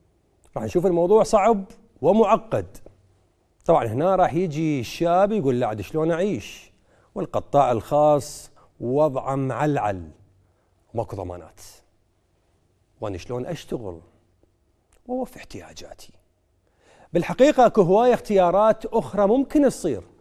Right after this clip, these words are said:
منها اختيارات ممكن الشاب يصير هو مدير نفسه وصاحب مشروعه،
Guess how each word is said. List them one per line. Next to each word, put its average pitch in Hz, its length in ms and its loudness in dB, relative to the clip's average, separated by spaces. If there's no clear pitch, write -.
منها 127 280 0
اختيارات 147 680 -2
ممكن 180 380 -2
الشاب 185 720 4
يصير 180 600 0
هو 196 340 2
مدير 185 380 2
نفسه 202 480 -2
وصاحب 113 260 -6
مشروعه، 95 480 -10